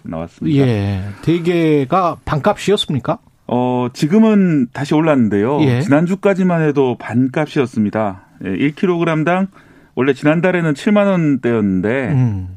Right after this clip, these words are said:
Speaker 1: 음, 지난달 중순 이후로부터 점점 내려가더니 지난달 말일과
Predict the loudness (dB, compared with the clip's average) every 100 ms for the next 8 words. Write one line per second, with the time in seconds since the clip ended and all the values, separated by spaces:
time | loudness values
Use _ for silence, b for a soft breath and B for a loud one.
0 | -6 -4 -2 0 2 2 2 0 0 -2
1 | 0 0 2 2 2 0 0 0 2 0
2 | 0 -4 -6 _ -4 0 2 2 2 2
3 | 0 0 -2 0 0 2 0 0 0 0
4 | 0 0 0 0 0 -2